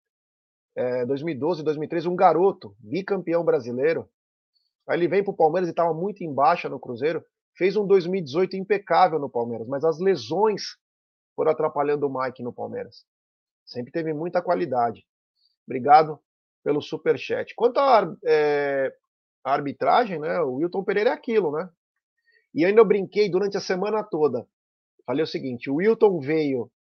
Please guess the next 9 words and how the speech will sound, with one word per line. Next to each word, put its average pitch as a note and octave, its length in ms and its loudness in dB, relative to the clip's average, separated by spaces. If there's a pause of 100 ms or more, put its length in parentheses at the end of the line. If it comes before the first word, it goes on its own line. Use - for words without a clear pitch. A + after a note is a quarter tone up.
(140)
pra D3+ 160 2
limpar, D#3 580 2 (1040)
aí, C#3 460 2 (400)
dito F3 360 -6
e F#3+ 40 -4
feito. B2 460 -6 (160)
Todo A3 260 6
mundo F#3 200 -2
suspenso, G3 720 -4